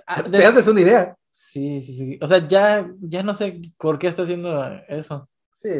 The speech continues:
Speaker 2: te digo, pues,
Speaker 1: O sea,
Speaker 2: sí.
Speaker 1: ya después del último libro, ahí debió dejar, dejar morir la saga.
Speaker 2: Ah.
Speaker 1: Ahí debió decir ya.
Speaker 2: Te, te dices, a mí me estaba gustando la segunda porque se iba a concentrar en, el, en la batalla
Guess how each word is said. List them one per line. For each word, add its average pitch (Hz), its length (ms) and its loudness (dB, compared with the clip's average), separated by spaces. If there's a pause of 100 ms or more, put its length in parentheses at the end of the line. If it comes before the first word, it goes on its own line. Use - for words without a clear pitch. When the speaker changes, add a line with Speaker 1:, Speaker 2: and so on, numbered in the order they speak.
Speaker 2:
te 127 120 -2
digo, 156 280 2
pues, 123 140 -2
Speaker 1:
O 143 60 -6
sea, 170 100 4
Speaker 2:
sí. 156 60 -2
Speaker 1:
ya 208 140 4
después 240 260 2
del 220 140 0
último 190 300 -6
libro, 190 300 -2
ahí 247 220 0
debió 262 240 -2
dejar, 240 300 -4
dejar 196 580 -4
morir 185 220 -2
la 160 120 -2
saga. 160 240 0
Speaker 2:
Ah. 175 40 2
Speaker 1:
Ahí 214 160 4
debió 220 240 4
decir 208 300 -2
ya. 196 280 -6 (320)
Speaker 2:
Te, 160 200 6
te 175 140 2
dices, 262 220 -2
a 196 120 4
mí 277 120 0
me 359 100 4
estaba 277 220 6
gustando 240 420 0
la 156 140 0
segunda 202 440 -6
porque 147 280 -6
se 175 80 -6
iba 226 100 2
a - 60 -2
concentrar 160 440 0
en, 151 80 -2
el, 123 220 -4
en 123 160 -10
la 120 140 -6
batalla 143 520 -2